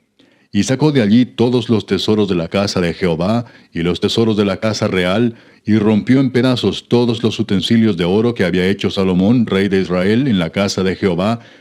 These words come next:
como Jehová había dicho. Y llevó en cautiverio a toda Jerusalén, a todos los príncipes y a todos los hombres valientes, hasta diez mil cautivos, y a todos los artesanos y herreros.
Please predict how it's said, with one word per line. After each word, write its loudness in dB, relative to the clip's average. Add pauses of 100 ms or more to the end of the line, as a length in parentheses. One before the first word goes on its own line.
(120)
como 2
Jehová 0
había 2
dicho. -2 (800)
Y 0
llevó 4
en 2
cautiverio 2
a -2
toda 0
Jerusalén, 0 (220)
a -6
todos -2
los -2
príncipes 0
y 2
a -2
todos -2
los -2
hombres 2
valientes, 2 (300)
hasta 0
diez 0
mil 4
cautivos, 0 (300)
y 0
a 0
todos 0
los -2
artesanos 0
y 4
herreros. -2